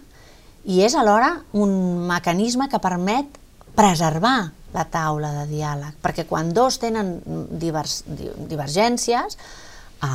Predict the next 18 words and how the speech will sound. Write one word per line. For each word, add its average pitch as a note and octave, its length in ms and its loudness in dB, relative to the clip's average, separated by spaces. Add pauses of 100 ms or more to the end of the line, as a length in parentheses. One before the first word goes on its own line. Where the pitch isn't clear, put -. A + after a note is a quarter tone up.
(140)
en B2+ 80 -2
els B2+ 120 -2
processos C#3+ 460 -2
de, D#3+ 80 4 (400)
internacionals F3+ 840 2
de G#3 140 2 (640)
la - 80 -2
mediació D#3+ 480 2
de E3+ 100 2
conflictes, F#3+ 640 0
doncs F3 240 -4
justament F3 420 0
passa F3 460 0
per G#3 140 -2
la F#3+ 60 -2
figura E3 300 -2
d'un E3+ 200 -4
tercer B3+ 480 2